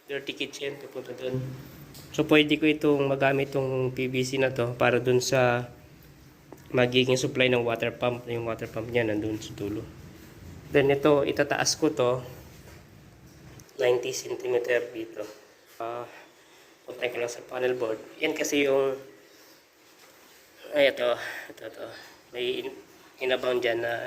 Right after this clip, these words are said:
isang flexible. Papunta doon, ito ay para sa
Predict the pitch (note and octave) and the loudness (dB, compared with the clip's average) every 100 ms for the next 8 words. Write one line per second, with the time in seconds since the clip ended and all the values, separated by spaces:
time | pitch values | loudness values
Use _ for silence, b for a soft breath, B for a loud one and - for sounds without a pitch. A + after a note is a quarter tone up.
0 | C3 - B2+ B2+ B2+ A#2+ - C3+ B2+ C#3 | -8 -6 -6 -6 -8 -12 -12 -10 -8 -6
1 | B2+ A2+ A2+ - B B B - - C#3+ | -6 -8 -8 -14 B B B -20 -12 -4
2 | C#3+ B2 C3+ B2+ A#2+ - - - B2 B2 | -2 -2 -2 0 0 0 -4 -8 -6 -4
3 | B2 B2 - B2 A#2+ | -4 -4 -2 -2 -4